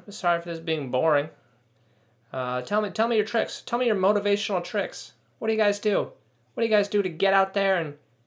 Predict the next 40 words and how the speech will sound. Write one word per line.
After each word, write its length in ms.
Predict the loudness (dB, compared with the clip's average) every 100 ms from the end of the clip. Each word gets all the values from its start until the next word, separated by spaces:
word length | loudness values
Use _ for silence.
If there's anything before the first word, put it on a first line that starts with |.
| _ _ _ _ _
and, 220 | -10 -10 -14 _ _ _ _
and 180 | -10 0
do 160 | 2
stuff, 420 | 2 0 0 0 0
do, 280 | -2 -2 -6
you 60 | -8
know, 160 | -6 -8 -16 _ _ _ _ _ _
do 100 | 0
stuff 240 | 2 2 4
you 80 |
don't 180 | 4 4
wanna 240 | 4 2 0
do? 340 | 2 2 0 -6 _ _ _ _ _ _ _ _ _ _ _ _ _ _ _ _
Like, 320 | -4 -4 -4 -10 _
stand 380 | -20 -8 -6 -2
up. 280 | -2 -4 -12 _ _ _ _ _ _ _ _ -20 -20 _ _ -20 _ _ _ _ 0
I 60 |
moved 180 | 4 6
back 140 | 6
to 80 | 4
California 500 | 4 4 4 2 0
so 120 | 2
I 80 | 0
could 100 | 0
do 80 | -2
stand 360 | -2 -2 -2 -2
up, 100 | -2
you 40 |
know? 160 | -4 -4
And 100 | 0
now 180 | 4 4
I 60 |
don't, 260 | 4 2 2
I 80 | 2
don't 140 | 2
even 100 | 0
feel 200 | -2 -2
like 180 | -2 -2
doing 180 | -4 -4
it. 180 | -6